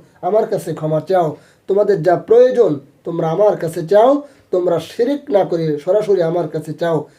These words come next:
আমি আল্লাহ রাব্বুল আলামিন তোমাদের মনের নেক যদি কোনো চাওয়া থাকে,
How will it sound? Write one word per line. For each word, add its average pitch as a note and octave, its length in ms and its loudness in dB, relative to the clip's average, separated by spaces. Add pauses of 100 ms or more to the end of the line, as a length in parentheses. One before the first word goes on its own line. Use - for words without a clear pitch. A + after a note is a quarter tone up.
(140)
আমি G3+ 180 0
আল্লাহ F3+ 200 2
রাব্বুল D#3 240 -2
আলামিন D3+ 300 -2 (240)
তোমাদের D#3+ 300 -4
মনের D#3+ 260 -2 (220)
নেক F#3 440 0
যদি E3+ 160 0
কোনো D#3 200 -2
চাওয়া D#3+ 260 -2
থাকে, F3+ 320 -2